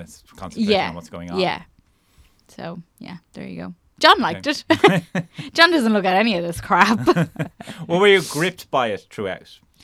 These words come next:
Speaker 2: Yes, I was. Um, and I ke-, throughout I kept thinking, "How did they not find these things out?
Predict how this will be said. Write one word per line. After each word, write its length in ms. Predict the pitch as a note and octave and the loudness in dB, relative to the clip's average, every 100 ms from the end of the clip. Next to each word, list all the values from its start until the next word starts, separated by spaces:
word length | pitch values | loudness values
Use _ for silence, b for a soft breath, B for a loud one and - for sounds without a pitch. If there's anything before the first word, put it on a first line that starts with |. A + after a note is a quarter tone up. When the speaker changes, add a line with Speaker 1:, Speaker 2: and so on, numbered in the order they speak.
| G#3 | -12
Speaker 2:
Yes, 400 | G3 C#4+ G4 B3 - | -4 -2 -2 -6 -4
I 100 | A#3 | -2
was. 680 | A3 D#4 F#4 F3+ F3 - - b b b - | 0 0 -2 -4 -8 -14 -20 b b b -2
Um, 640 | G3+ G3 F3+ F3 E3+ D#3+ _ _ | 2 2 2 0 -4 -10 _ _
and 120 | C4 | -4
I 60 | B3 | -2
ke-, 420 | B3 B3+ E3 D3+ - | -4 -8 -10 -12 -16
throughout 440 | G#3 - B3+ C#4+ E4+ | -16 -6 2 2 2
I 60 | |
kept 200 | C4 B3 | -2 -6
thinking, 320 | C4 B3 A#3 - | -6 -6 -6 -10
"How 400 | A3 - G4+ G#4 | -16 -12 -8 -8
did 120 | C#4+ | -8
they 100 | C#4 | -10
not 180 | C4 C#3 | -10 -10
find 280 | - A#3+ A3+ | -8 -6 -6
these 160 | G#3+ - | -8 -10
things 240 | G3 F#3 | -8 -6
out? 360 | G3+ B3 - | -4 -6 -10